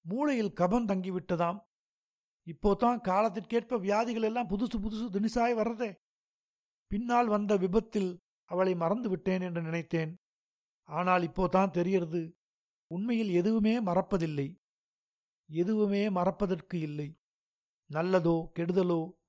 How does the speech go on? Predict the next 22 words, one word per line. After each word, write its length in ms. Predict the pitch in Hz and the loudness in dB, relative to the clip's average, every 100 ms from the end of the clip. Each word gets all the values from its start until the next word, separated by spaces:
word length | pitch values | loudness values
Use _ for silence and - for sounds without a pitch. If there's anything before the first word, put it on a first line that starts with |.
| _ _ _ | _ _ _
அது 400 | - 175 202 180 | -6 0 2 2
அது 240 | 180 196 | 0 -4
சாப்பாட்டின் 680 | - 170 196 196 190 190 175 | 0 -2 2 4 4 0 -4
சத்து 360 | 175 160 190 180 | -4 -6 -4 0
ரத்தத்துடன் 640 | 160 - 214 208 190 180 | 0 0 -2 0 0 0
கலந்து 360 | 175 175 196 185 | -2 0 0 0
விடுவது 340 | 175 170 160 | 0 0 0
போல 420 | 151 170 156 135 - _ _ _ _ - | 0 2 0 -2 -10 _ _ _ _ -4
உடலிலேயே 680 | 151 214 214 196 180 175 | 2 2 6 6 6 4
கலந்து 380 | 160 151 180 196 | 2 0 2 0
விடுகிறது. 460 | 156 143 131 120 120 _ _ _ _ _ _ _ _ | 0 -2 -2 -4 -12 _ _ _ _ _ _ _ _
நாம் 240 | 170 196 180 | 0 0 0
மறந்து 520 | 160 170 220 220 208 | 2 2 2 0 -2
விட்டோம் 300 | 214 214 214 | 4 4 6
என்று 260 | 190 175 | 0 -2
மனப்பால் 600 | 156 156 190 - 190 175 147 | -2 0 -2 0 2 2 0
குடிக்கையில், 680 | 165 165 175 165 156 135 _ _ _ _ | -6 -4 -4 -2 -4 -6 _ _ _ _
"அடி 220 | 156 170 | -4 -2
முட்டாளே, 800 | 156 156 - 202 190 190 214 - | -2 0 6 6 6 2 -2 -8
இதோ 240 | 160 190 180 | 4 6 6
இருக்கிறேன் 520 | 175 202 233 214 175 | 2 0 2 2 4
பார்" 360 | 175 170 147 | 4 4 2